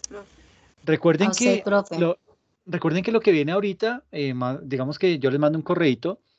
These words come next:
Speaker 2: a cada grupo le toca calificar a otro grupo que yo le asigne, ¿ok? Entonces
Speaker 1: Sí.
Speaker 2: les es-, esperaría que mañana,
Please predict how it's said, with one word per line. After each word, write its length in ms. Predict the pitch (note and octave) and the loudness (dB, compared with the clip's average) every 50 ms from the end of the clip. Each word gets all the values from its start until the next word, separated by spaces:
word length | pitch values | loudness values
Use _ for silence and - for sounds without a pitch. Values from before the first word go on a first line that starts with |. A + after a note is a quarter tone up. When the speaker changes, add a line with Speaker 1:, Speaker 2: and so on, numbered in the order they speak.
| _ _ _ _ | _ _ _ _
Speaker 2:
a 120 | - C#3 | -4 -4
cada 280 | C#3 - D3+ C#3 D3 D#3+ | -2 0 2 2 2 2
grupo 420 | F3 F3 F#3+ F3+ - A3 A#3+ A#3 - _ | 2 0 0 0 0 -4 -4 -6 -8 _
le 160 | F#3 E3+ D#3 | -4 -4 -2
toca 240 | - C3+ - D3+ D3+ | -2 -2 -2 -2 -4
calificar 720 | - - F#3 F3+ E3+ E3 - D#3 C#3+ - C3+ C3 D3+ D3 - _ | 0 0 0 0 0 -2 -4 -6 -6 -4 -4 -4 -4 -4 -8 _
a 140 | - F3 E3+ | -2 0 0
otro 280 | C#3+ C3 - C#3+ C#3 | 0 0 -2 -4 -4
grupo 300 | C#3 C#3 C#3 C3+ - C3+ | -4 -2 -4 -4 -6 -8
que 120 | - - C3 | -10 -8 -6
yo 100 | A2+ G#2+ | -6 -6
le 80 | G#2+ | -8
asigne, 400 | A2 A2 - D#3+ D#3 - A#2 F#2+ F#2 _ _ | -8 -4 -4 -4 -4 -4 -10 -14 -14 _ _
¿ok? 160 | - - - G3+ A#3 A#3+ A#3+ - _ _ - - _ _ | -20 -2 0 0 0 0 -6 -16 _ _ -20 -20 _ _
Entonces 480 | - A#2+ A#2 - B2+ A#2 A#2 - D3 | -10 -8 -4 -2 -2 -2 0 -2 -2
Speaker 1:
Sí. 60 | C#3 D#3 | -2 -2
Speaker 2:
les 60 | C#3+ | -4
es-, 120 | C#3 - _ _ _ _ - | -4 -8 _ _ _ _ -8
esperaría 580 | D3+ C#3 B2 - - C3 A2+ A#2+ A#2 A#2+ A#2+ | -6 -6 -6 -4 -4 -4 -2 0 0 0 0
que 160 | A#2+ - D#3+ | 2 2 2
mañana, 640 | D#3 D#3 D3+ C#3 C3 B2 A#2+ B2+ C3+ D3 D3+ D3+ D3 | 4 4 2 2 2 2 2 2 4 4 2 2 0